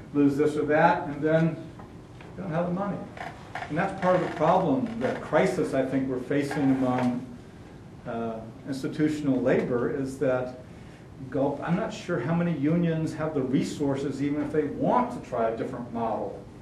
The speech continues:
to actually have the political will or the financial capital to try to do something even when they, they know, just like you know, just like I know, what they're doing doesn't work.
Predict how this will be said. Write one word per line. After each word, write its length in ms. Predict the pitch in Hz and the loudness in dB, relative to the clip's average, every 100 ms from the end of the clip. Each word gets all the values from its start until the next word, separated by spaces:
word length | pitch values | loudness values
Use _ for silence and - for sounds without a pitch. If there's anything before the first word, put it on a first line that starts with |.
| - - | -18 -14
to 160 | 165 - | -12 -4
actually 840 | 131 131 139 139 131 127 123 117 - | -4 -2 -2 2 4 4 2 -2 -2
have 200 | 123 120 | -2 -2
the 60 | - | 0
political 400 | 143 156 151 135 | 4 4 6 4
will 600 | 135 139 139 139 139 - - - | 4 6 8 6 4 -4 -12 -4
or 60 | 131 | -2
the 80 | |
financial 500 | 127 135 131 131 131 120 | 0 2 6 6 6 2
capital 680 | - 156 165 131 123 120 - - - - | 0 2 2 4 4 2 -4 -12 -16 -14
to 60 | |
try 220 | - 147 | -2 4
to 120 | 139 131 | 4 4
do 120 | 131 | 2
something 360 | 139 131 131 | 2 2 2
even 240 | 135 131 131 | 2 4 6
when 80 | 123 | 6
they, 260 | 123 120 - - - - - | 2 0 -4 -12 -16 -18 2
they 180 | 160 175 | 6 8
know, 180 | 139 123 | 8 6
just 220 | 127 - | 2 -2
like 160 | - 131 | -2 4
you 100 | 131 | 4
know, 200 | 123 120 | 6 2
just 180 | 117 | 0
like 160 | 120 117 | -2 0
I 160 | 123 139 | 2 4
know, 340 | 120 107 107 - - - | 4 2 -2 -10 -12 -6
what 100 | 120 | -4
they're 100 | 120 | -2
doing 300 | 120 117 113 | 2 4 4
doesn't 340 | 120 - - | 4 2 0
work. 240 | 113 92 | -2 -2